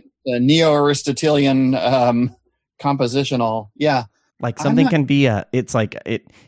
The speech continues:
Speaker 2: can be a, it's like a statue, but it's also a lump of clay at the same time.
Speaker 1: Right. Yeah.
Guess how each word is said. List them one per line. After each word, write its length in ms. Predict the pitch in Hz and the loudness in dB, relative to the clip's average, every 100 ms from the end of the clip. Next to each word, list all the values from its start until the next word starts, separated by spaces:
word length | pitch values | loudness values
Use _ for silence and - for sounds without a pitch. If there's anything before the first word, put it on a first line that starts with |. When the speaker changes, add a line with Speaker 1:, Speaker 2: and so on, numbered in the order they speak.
| - | -10
Speaker 2:
can 220 | 127 120 | -4 -4
be 240 | 104 123 120 | 0 2 2
a, 260 | 104 95 98 _ | 0 -4 -10 _
it's 220 | 107 110 110 | -8 -6 -6
like 180 | 101 | -6
a 80 | 95 | -8
statue, 560 | - 196 220 - 127 123 | -2 0 0 0 -2 -2
but 220 | - 113 | -2 -4
it's 160 | 110 - _ - | -6 -14 _ -6
also 420 | 127 160 127 107 | -2 -2 0 0
a 40 | |
lump 240 | 104 104 - | -2 -4 -8
of 140 | 101 | -12
clay 240 | - 123 123 | -8 -8 -8
at 80 | - | -14
the 100 | - | -20
same 260 | - 92 87 | -20 -20 -14
time. 240 | 104 110 _ _ _ _ _ _ _ | -12 -12 _ _ _ _ _ _ _
Speaker 1:
Right. 580 | 123 131 127 120 110 _ _ _ _ _ _ _ _ - | -8 -4 -4 -6 -10 _ _ _ _ _ _ _ _ -10
Yeah. 520 | 208 202 143 117 | -4 -2 0 -2